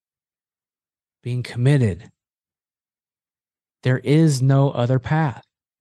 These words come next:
Even if, you know, I, I, I said this before, just like, twenty twenty-two was a hell of a year for me. Uh, I wanna say it was a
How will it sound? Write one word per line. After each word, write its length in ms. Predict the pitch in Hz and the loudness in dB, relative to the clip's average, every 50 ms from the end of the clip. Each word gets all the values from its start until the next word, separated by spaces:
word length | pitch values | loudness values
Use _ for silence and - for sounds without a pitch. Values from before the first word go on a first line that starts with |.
| _ _ _ _ _ _ _ _ _ _ _ _ _ _ _ _ _ _ _ _ _ _ - | _ _ _ _ _ _ _ _ _ _ _ _ _ _ _ _ _ _ _ _ _ _ -4
Even 300 | 135 147 156 156 165 160 | -2 0 2 2 2 0
if, 280 | 160 147 - - - - _ _ _ _ _ _ _ _ _ _ _ _ _ _ _ _ | 0 -2 -4 -10 -16 -20 _ _ _ _ _ _ _ _ _ _ _ _ _ _ _ _
you 120 | 127 113 | -14 -12
know, 360 | 110 107 107 120 131 135 151 - _ _ | -10 -8 -8 -8 -10 -12 -12 -14 _ _
I, 140 | 120 120 - - - | -4 -4 -4 -2 -2
I, 160 | 123 131 117 - | -2 -2 -2 -2
I 120 | 117 120 120 | -2 -2 -2
said 380 | - - - - - 143 139 | -4 -6 -6 -2 -2 0 0
this 100 | 143 135 | 0 0
before, 360 | - 139 123 - 151 170 160 | -2 -4 -2 0 0 2 2
just 180 | 131 131 120 - | 0 0 -2 0
like, 240 | 123 120 117 - - _ _ _ _ _ _ _ _ _ _ _ _ _ _ _ _ _ - | -2 -2 -2 -6 -12 _ _ _ _ _ _ _ _ _ _ _ _ _ _ _ _ _ -4
twenty 240 | - 156 160 165 175 | 0 2 2 2 2
twenty-two 600 | 165 - 165 160 170 180 - - 160 143 143 151 | 0 0 0 0 0 0 -2 -2 0 0 2 0
was 240 | 160 156 143 135 123 | 0 0 0 -2 0
a 260 | 139 139 139 135 139 131 - - | 0 0 0 -2 -2 -4 -8 -8
hell 240 | - 139 151 170 175 | -4 -2 -2 -2 -2
of 100 | 165 165 | -2 -2
a 40 | |
year 240 | 160 151 165 190 196 | -2 -2 -2 -2 -4
for 140 | - - 127 | -6 -10 -14
me. 240 | 113 104 - - _ _ _ _ _ _ _ _ _ _ _ _ _ _ _ _ _ _ _ _ _ _ _ _ | -16 -16 -18 -20 _ _ _ _ _ _ _ _ _ _ _ _ _ _ _ _ _ _ _ _ _ _ _ _
Uh, 360 | - 120 113 110 107 104 95 90 - | -12 -10 -8 -8 -8 -8 -10 -8 -4
I 100 | 117 123 | -2 0
wanna 180 | 127 139 139 | 0 2 0
say 340 | 135 - 156 147 143 139 143 | 0 0 2 2 2 2 2
it 60 | 139 | 2
was 220 | 143 135 139 131 135 | 2 2 2 2 2
a 280 | 135 131 127 123 127 | 2 2 2 0 -2